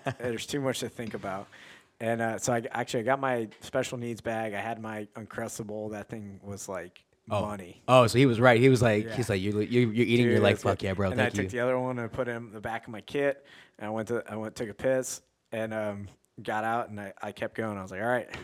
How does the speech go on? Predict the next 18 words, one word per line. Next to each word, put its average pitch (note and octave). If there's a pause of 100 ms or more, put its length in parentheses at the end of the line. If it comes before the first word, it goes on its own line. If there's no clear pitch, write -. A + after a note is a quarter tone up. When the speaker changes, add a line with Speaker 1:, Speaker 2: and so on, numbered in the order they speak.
(240)
Speaker 2:
got G#2+
it." F#2+ (420)
You A2
know, G2+ (180)
Speaker 1:
Yeah, G#2
keep G2+
going. G#2+ (160)
Push A2+
it. B2
Speaker 2:
fifty-ish A#2+
more A#2
Speaker 1:
Let's A2+
Speaker 2:
miles. A#2
Speaker 1:
go. D#3
Let's -
Speaker 2:
<laughs> -
Speaker 1:
keep G#2+
going. A2+